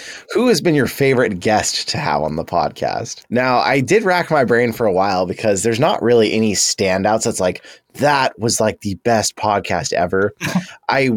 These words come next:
Speaker 1: I will say, though, not necessarily my favorite, but as far as, like, the types of people we have, we typically have either content creators,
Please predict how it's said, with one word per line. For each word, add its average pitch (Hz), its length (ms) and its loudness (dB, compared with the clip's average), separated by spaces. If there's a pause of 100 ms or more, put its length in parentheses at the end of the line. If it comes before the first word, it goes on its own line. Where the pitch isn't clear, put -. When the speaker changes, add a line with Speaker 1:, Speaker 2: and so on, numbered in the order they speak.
(140)
Speaker 1:
I 123 120 0
will 233 260 4
say, 151 300 2
though, 123 540 4 (120)
not 202 160 0
necessarily 165 440 0
my 117 120 0
favorite, 117 320 2
but 113 100 2
as 110 140 0
far 175 160 4
as, - 100 0
like, 135 140 -2
the 117 80 0
types 110 360 -2
of 113 60 -2
people 98 240 -4
we 101 100 0
have, 87 400 -2 (300)
we 117 80 0
typically 160 400 0
have 110 380 0
either 92 280 -2
content 139 480 -2
creators, 92 600 -2